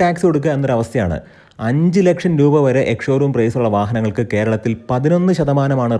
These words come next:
റോഡ് ടാക്സ്. അഞ്ച് ലക്ഷം വരെ ex showroom പ്രൈസ് എന്ന് പറയുമ്പോൾ ആ അഞ്ച് ലക്ഷത്തിനകത്ത് കമ്പനിയുടെ കോസ്റ്റ്, കമ്പനിയുടെ ലാഭം, പിന്നെ ജി എസ് ടി, സെസ് ഇതെല്ലാം ഉണ്ട്. അഞ്ചിനും പത്തിനും ഇടയ്ക്കാണെന്നുണ്ടെങ്കിൽ പതിമൂന്ന് ശതമാനം, ഇനി പത്തിനും പതിനഞ്ചിനും ഇടയ്ക്കാണെന്നുണ്ടെങ്കിൽ പതിനഞ്ച് ശതമാനമാണ്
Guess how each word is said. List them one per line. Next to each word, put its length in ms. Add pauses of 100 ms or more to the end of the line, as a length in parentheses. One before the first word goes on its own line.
റോഡ് 240
ടാക്സ്. 260 (440)
അഞ്ച് 340
ലക്ഷം 280 (120)
വരെ 180 (140)
ex 40 (100)
showroom 280
പ്രൈസ് 240
എന്ന് 160
പറയുമ്പോൾ 400 (160)
ആ 20 (140)
അഞ്ച് 300
ലക്ഷത്തിനകത്ത് 580 (460)
കമ്പനിയുടെ 420 (100)
കോസ്റ്റ്, 320 (100)
കമ്പനിയുടെ 440
ലാഭം, 360 (280)
പിന്നെ 220 (140)
ജി 100 (100)
എസ് 140
ടി, 80 (120)
സെസ് 280 (120)
ഇതെല്ലാം 380
ഉണ്ട്. 140 (560)
അഞ്ചിനും 320
പത്തിനും 300
ഇടയ്ക്കാണെന്നുണ്ടെങ്കിൽ 760 (340)
പതിമൂന്ന് 380
ശതമാനം, 380
ഇനി 100 (180)
പത്തിനും 380 (100)
പതിനഞ്ചിനും 480
ഇടയ്ക്കാണെന്നുണ്ടെങ്കിൽ 680 (300)
പതിനഞ്ച് 360
ശതമാനമാണ് 460